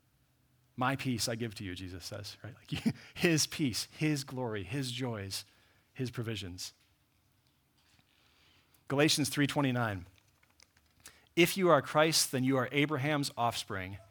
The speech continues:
heirs according to the promise." The promise to Abraham, "You will have a place, a land, which expands to be, you'll have the entire earth by the time we get in the New Testament.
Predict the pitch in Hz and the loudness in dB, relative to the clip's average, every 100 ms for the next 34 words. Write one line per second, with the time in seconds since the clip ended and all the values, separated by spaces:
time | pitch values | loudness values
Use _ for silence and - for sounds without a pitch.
0 | _ _ _ _ 143 147 147 143 - - | _ _ _ _ 2 4 4 2 -2 -4
1 | - 131 123 113 98 - 82 85 - - | -8 -4 -4 -4 -8 -8 -8 -8 -12 -14
2 | _ _ _ _ _ _ _ _ - 143 | _ _ _ _ _ _ _ _ 0 4
3 | 147 151 143 131 117 98 98 90 - _ | 4 4 0 -4 -4 -4 -6 -8 -14 _
4 | _ _ _ _ _ _ _ _ _ _ | _ _ _ _ _ _ _ _ _ _
5 | 131 123 127 104 - 139 151 - - - | 0 2 0 -2 0 2 4 2 0 -6
6 | _ _ _ _ - 107 113 120 123 - | _ _ _ _ -8 -4 -2 -4 -6 -16
7 | _ _ - 120 117 - - 110 120 - | _ _ -6 -4 -2 -4 -2 -4 -4 -6
8 | - - - 104 101 113 98 - 110 104 | -12 -16 -8 -6 -6 -6 -6 -4 -4 -4
9 | 92 95 110 98 98 113 - - _ - | -6 -6 -6 -4 -6 -8 -10 -16 _ -8
10 | 127 - 131 123 127 120 160 - 156 147 | -4 -2 0 0 -2 -2 -2 -2 -2 -4